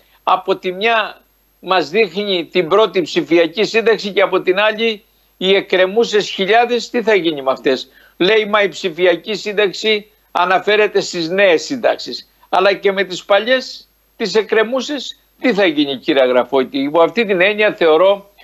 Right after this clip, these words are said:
ότι η κυβέρνηση πρέπει να επιταχύνει, διότι πολλοί κόσμος θα φτωχύνει στη φάση του κορονοϊού,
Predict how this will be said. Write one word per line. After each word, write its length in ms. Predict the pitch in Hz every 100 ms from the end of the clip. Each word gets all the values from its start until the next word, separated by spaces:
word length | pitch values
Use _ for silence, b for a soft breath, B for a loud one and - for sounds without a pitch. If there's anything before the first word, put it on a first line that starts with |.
| b b b _
ότι 260 | - 170 165
η 40 |
κυβέρνηση 640 | 160 139 160 180 180 170 143
πρέπει 340 | 170 170 175
να 100 | 160
επιταχύνει, 920 | 156 151 139 127 - 175 180 214 226 b b b b
διότι 380 | - 147 180 151
πολλοί 420 | 135 165 175 185 -
κόσμος 380 | 180 185 175
θα 180 | - 160
φτωχύνει 840 | - 156 151 - 233 185 143 120 110 _ _ _
στη 260 | - - -
φάση 420 | - 160 156 147
του 160 | 143 120
κορονοϊού, 840 | 139 135 127 127 123 147 196 233